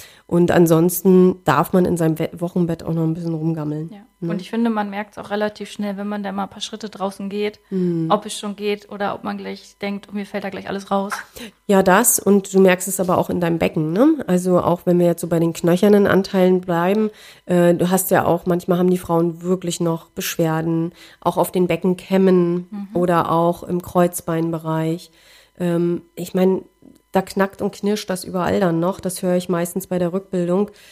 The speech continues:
Speaker 1: ähm, bei bestimmten Übungen, dass <laughs> da die Becken knacken. Mm,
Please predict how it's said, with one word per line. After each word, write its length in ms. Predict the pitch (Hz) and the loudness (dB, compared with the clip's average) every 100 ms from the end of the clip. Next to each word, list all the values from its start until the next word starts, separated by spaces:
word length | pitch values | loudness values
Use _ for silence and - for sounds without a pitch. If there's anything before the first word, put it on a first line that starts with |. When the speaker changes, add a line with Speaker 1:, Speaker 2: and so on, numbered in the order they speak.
| - _ | -20 _
Speaker 1:
ähm, 340 | - 180 180 180 | -10 -4 -4 -4
bei 180 | 175 175 | -4 -4
bestimmten 500 | 180 - 190 190 185 | -4 -4 -4 -2 -6
Übungen, 560 | 185 185 190 196 190 | -8 -4 0 2 2
dass 200 | 185 180 | 0 -6
<laughs> 200 | - - | -8 -12
da 60 | 202 | -12
die 140 | - | -12
Becken 380 | - 185 - 185 | -10 -10 -8 -10
knacken. 480 | - 180 175 196 202 202 _ _ _ | -8 -8 -8 -6 -8 -8 _ _ _
Mm, 260 | - 190 190 | -4 0 0